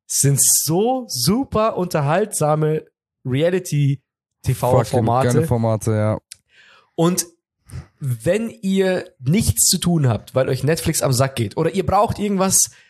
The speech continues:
Speaker 1: so, so leichte, leichte Kost, so einfach ein bisschen auf die Couch hinflacken und sich abfacken über Menschen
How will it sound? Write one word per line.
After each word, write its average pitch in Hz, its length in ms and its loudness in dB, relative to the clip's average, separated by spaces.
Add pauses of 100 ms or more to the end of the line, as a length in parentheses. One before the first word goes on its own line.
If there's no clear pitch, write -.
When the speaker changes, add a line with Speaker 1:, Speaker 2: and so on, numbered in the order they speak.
(120)
Speaker 1:
so, 156 140 -4
so 190 200 0
leichte, 190 600 0
leichte 147 420 -2
Kost, - 560 0 (220)
so - 140 -2
einfach 202 220 0
ein 160 60 -8
bisschen 185 400 0 (640)
auf - 160 -2
die 156 100 -6
Couch 220 320 0
hinflacken 196 720 -2 (140)
und 165 140 0
sich - 260 0
abfacken 180 600 -2
über 151 200 -2
Menschen 180 580 0